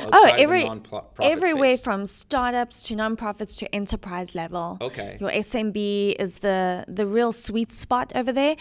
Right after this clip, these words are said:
Speaker 1: where
Speaker 2: Got
Speaker 1: we
Speaker 2: you.
Speaker 1: really, there's this notion of account-based sales development. It's going after the accounts and then all the way from S M B to your enterprise level.
Speaker 2: Got you. Okay. So how do I, or, like, what's the cost for somebody to get started?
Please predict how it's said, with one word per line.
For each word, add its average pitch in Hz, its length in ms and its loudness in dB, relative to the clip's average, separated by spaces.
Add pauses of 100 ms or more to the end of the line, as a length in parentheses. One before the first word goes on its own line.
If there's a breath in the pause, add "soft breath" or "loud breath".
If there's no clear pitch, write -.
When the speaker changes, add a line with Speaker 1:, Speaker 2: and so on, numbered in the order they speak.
(200 loud breath)
Speaker 1:
where 208 80 -8
Speaker 2:
Got 208 100 0
Speaker 1:
we 220 100 6
Speaker 2:
you. 214 60 4
Speaker 1:
really, 262 460 6
there's 202 260 -2
this 190 120 -6
notion 208 400 0
of 185 120 -2
account-based 190 920 -2
sales 175 320 -2
development. 170 680 -4
It's - 120 -12
going 214 300 2
after 196 340 0
the 170 180 -2
accounts - 720 -2 (500 loud breath)
and 190 240 -4
then 196 380 0 (380 loud breath)
all 196 200 -4
the 202 80 0
way 190 160 -2
from 180 300 -10
S 180 180 -8
M 180 160 -6
B 170 360 -4 (400)
to - 140 -6
your 170 200 -6
enterprise - 600 -10
level. - 360 -12 (140)
Speaker 2:
Got 104 380 -12
you. - 220 -20
Okay. 135 380 -8
So 156 400 -4 (340 soft breath)
how 156 220 0
do 220 220 -2
I, 180 100 2
or, 156 240 -2
like, 143 200 -4
what's 151 280 -4
the 185 80 -6
cost - 520 -4
for - 140 -10
somebody 120 340 -6
to 117 80 -6
get 104 220 -10
started? - 640 -14